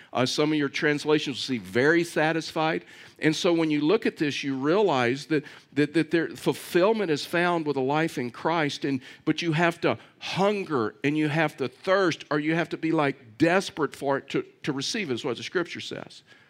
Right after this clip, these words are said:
And so when you look at this, you gotta ask yourself, "What in the world is righteousness?"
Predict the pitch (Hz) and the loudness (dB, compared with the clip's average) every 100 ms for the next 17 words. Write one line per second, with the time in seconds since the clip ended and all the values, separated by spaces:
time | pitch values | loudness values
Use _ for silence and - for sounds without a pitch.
0 | _ _ _ _ _ - 147 202 180 175 | _ _ _ _ _ -4 0 2 4 4
1 | 165 196 247 170 151 160 196 170 175 220 | 2 2 2 0 -2 2 2 2 2 0
2 | 151 - 143 147 202 254 151 110 196 208 | -2 -2 -2 0 -2 -2 -4 -2 -2 -2
3 | 101 85 80 143 123 - 85 - - - | -4 -10 -12 -10 -8 -10 -12 -16 -20 -20